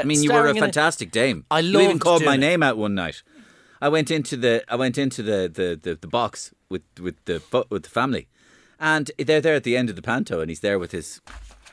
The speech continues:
Speaker 1: and Mario Rosenstock,
Speaker 2: <laughs>
Speaker 1: there he is up there in the box.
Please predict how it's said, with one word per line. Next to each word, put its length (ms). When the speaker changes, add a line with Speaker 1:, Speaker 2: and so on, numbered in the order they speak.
Speaker 1:
and 380
Mario 460
Rosenstock, 1120
Speaker 2:
<laughs> 0
Speaker 1:
there 280
he 120
is 140
up 160
there 180
in 60
the 60
box. 280